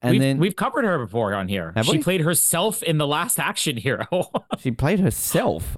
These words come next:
Speaker 1: Okay.
Speaker 2: Yeah. I
Speaker 1: Um,
Speaker 2: must be, you know, celebrity in the back. Was she that famous in nineteen ninety-three that she was cameo as herself in a Schwarzenegger movie?
Speaker 1: She must be. She, she apparently got quite sick, though, in, like, a year after this and wrote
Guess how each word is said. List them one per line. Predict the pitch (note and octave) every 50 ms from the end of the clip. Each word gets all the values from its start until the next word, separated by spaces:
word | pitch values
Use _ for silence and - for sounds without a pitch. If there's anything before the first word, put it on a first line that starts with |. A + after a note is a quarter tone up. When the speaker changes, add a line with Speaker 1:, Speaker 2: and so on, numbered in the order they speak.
| - -
Speaker 1:
Okay. | A2+ C#3 E3 - - G2 G2 A#2+ F#3+ A#3 A#2
Speaker 2:
Yeah. | A#2 C#3+ F#3+ F3 G#2+
I | G2 A#2+ A#2 A2+ A2+ A2+ A2+ A2+ A2+
Speaker 1:
Um, | A2+ A2+
Speaker 2:
must | E3 F#3 F3 - -
be, | - F3 E3
you | C#3+ C3+ - - - _ _ B2 A#2+
know, | B2 G2+ - _ -
celebrity | - - - - G#2+ A2+ B2+ - C#3 C3
in | C#3 B2
the | A2+
back. | F2+ A2 B2+ E3+ D3+
Was | C#3+ A#2+
she | - - A3
that | E3 F#3 A3 C4 -
famous | - F#3+ G3 A#3 C4 C#4+ C#4+ -
in | A3 F3+
nineteen | F3 F#3+ G#3+ G#3 - G#3+
ninety-three | A3 G#3+ G3+ F#3+ - - D3 F3 A#3
that | A3+ A3+
she | - F3+
was | D#3 -
cameo | - - D#3 E3 F#3+ G#3 G#3 G#3
as | F#3 D3
herself | C#3 B2+ - - - F#3 -
in | -
a | D3
Schwarzenegger | - - C3+ B2 C3+ - - G3 G#3 G3+ G#3+
movie? | A3+ A#3 A#3+ C4+
Speaker 1:
She | C4 E3+
must | G3 F#3+ -
be. | - A#2+
She, | A2+ - D#3 E3 E3
she | D3 - E3+
apparently | D3+ - - F3+ A3 B3 A#3 G3+
got | F3 D#3 D3+ - _
quite | - - - C#3+ - -
sick, | - - - - - F#3 - -
though, | - B2+ A2+ G#2
in, | F#2+ F#2+ F#2+ F#2+ - G#2 G2+ -
like, | - G#2+ G2+ -
a | A#2
year | G#2 G2+ A2 A2+ A2 A2
after | A2 A2+ A2+ - - G#2+
this | F#2 F#2+ F#2 F2 - -
and | F#2+ F#2+ F#2+
wrote | F#2+ G2 F#2+ F#2+ -